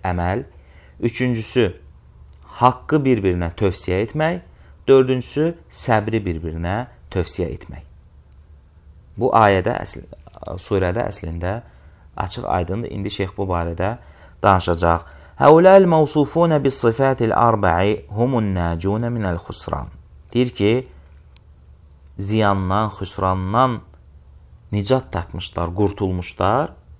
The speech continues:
Bu dörd sifətlə, bu dörd vəsflə vəsflənən insanlardır. "Vəl muradu tətbiqu vəchi dəlalətə minəs sura aləl məsailil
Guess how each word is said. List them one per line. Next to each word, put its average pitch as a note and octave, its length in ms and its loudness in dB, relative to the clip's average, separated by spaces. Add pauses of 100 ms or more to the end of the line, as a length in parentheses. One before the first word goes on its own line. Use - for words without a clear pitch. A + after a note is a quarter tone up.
(760)
Bu C3 360 0
dörd B2+ 240 6
sifətlə, F#2+ 880 -4 (340)
bu G#2 160 -4
dörd F#2 260 0
vəsflə F#2 680 -6 (500)
vəsflənən E2 640 -4
insanlardır. D#2 800 -4 (440)
"Vəl C#3 180 8
muradu D3+ 680 4 (240)
tətbiqu B2 580 0 (100)
vəchi F#2+ 400 -2
dəlalətə F2+ 760 -2 (380)
minəs G2 420 -2
sura G#2 420 0 (520)
aləl G#2+ 280 4
məsailil G2+ 680 -2